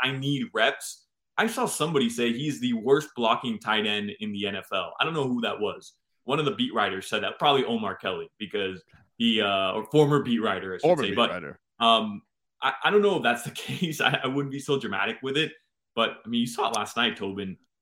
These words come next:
Speaker 1: He, he really does need reps.
Speaker 2: Well, the
Speaker 1: He,
Speaker 2: thing
Speaker 1: he
Speaker 2: that's
Speaker 1: really does.
Speaker 2: and this is the thing that's crazy about it with him, though, right, dude? Is like, I,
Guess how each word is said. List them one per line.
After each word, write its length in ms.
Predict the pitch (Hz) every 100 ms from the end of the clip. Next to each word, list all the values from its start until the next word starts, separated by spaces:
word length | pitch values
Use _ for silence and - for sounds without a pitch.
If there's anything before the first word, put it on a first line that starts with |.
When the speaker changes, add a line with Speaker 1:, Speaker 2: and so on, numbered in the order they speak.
| _ -
Speaker 1:
He, 140 | 151
he 220 | - 170
really 320 | 147 233 240 -
does 320 | 120 120 101
need 340 | 98 104 87 101
reps. 600 | 98 - - - - 185
Speaker 2:
Well, 220 | 208 165
the 120 | 190
Speaker 1:
He, 40 | -
Speaker 2:
thing 120 | 254
Speaker 1:
he 40 |
Speaker 2:
that's 120 | 247
Speaker 1:
really 200 | 170 - -
does. 460 | 101 208 208 - -
Speaker 2:
and 80 | 185
this 100 | 226
is 60 | -
the 80 |
thing 120 | 180 151
that's 180 | 117
crazy 460 | - - 220 233 123
about 240 | 101 87
it 60 | 71
with 120 | 127
him, 140 | 110 92
though, 160 | 87
right, 260 | 85 127 147
dude? 200 | 170 165
Is 160 | 120
like, 200 | 120 113
I, 100 | -